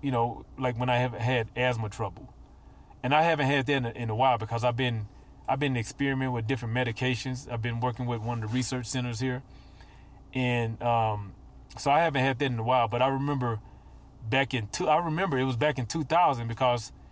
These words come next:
um, that's when, that's when my, like, adulthood asthma started in two thousand. And being in the E R and can't breathe, can't talk, man, that's, like, the worst feeling. And so I took,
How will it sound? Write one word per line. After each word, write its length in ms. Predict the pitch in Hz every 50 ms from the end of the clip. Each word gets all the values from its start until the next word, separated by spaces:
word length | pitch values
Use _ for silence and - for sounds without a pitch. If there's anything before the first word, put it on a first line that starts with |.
| - - - - - - - - - - - - - -
um, 560 | 127 123 123 120 113 110 107 104 101 92 87 - - - - 135 117
that's 220 | 143 147 139 -
when, 220 | 147 135 127 127
that's 180 | 123 151 135 123
when 180 | 139 135 127 123
my, 380 | 123 117 117 110 110 107 90 - - -
like, 220 | 135 127 117 113 104 - - - - - - - - - - - - - - - - -
adulthood 920 | 135 123 117 107 101 147 147 160 151 - - 110 - 143 131 123 117 -
asthma 440 | - 123 127 123 113 113 117 110 104
started 440 | - - - 127 120 113 98 90 - - - -
in 140 | 117 110 104
two 140 | - 131 123
thousand. 440 | 110 127 123 120 113 107 98 101 113 - - - - - - - - - - - - - - - - - -
And 400 | 127 120 117 113 101 113 110 104
being 220 | 131 147 165 160
in 120 | 160 147 127
the 100 | 117 - -
E 160 | 139 147 147 127
R 300 | 131 135 139 139 143 143
and 140 | 127 113
can't 320 | - - 143 139 131 117 104
breathe, 400 | 113 127 135 135 135 135 131 113
can't 260 | - - 139 127 117
talk, 180 | - 135 131 127
man, 140 | 131 131 139
that's, 160 | 156 156 160
like, 140 | 151 131 113
the 60 | 123
worst 280 | 113 123 127 120 - -
feeling. 300 | - 147 127 110 104 107 - - - - - - - - - - - - - - - - - - - - - - - -
And 140 | 127 123 110
so 120 | - 143
I 80 | 139 147
took, 260 | - - 175 156 127